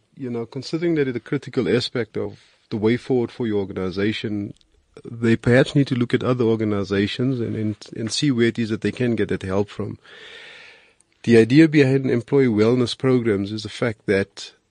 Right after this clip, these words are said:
it doesn't have to be sold as a complete solution to some of your challenges. You can buy them in buckets.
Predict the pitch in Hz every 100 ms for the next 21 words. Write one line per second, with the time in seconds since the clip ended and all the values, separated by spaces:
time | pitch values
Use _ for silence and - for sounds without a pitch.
0 | _ - 110 113 135 147 131 135 117 -
1 | 135 120 113 104 107 113 - 123 - 151
2 | - 120 117 117 113 107 107 - 120 127
3 | 110 104 107 123 113 107 117 127 110 113
4 | 117 110 90 101 - - -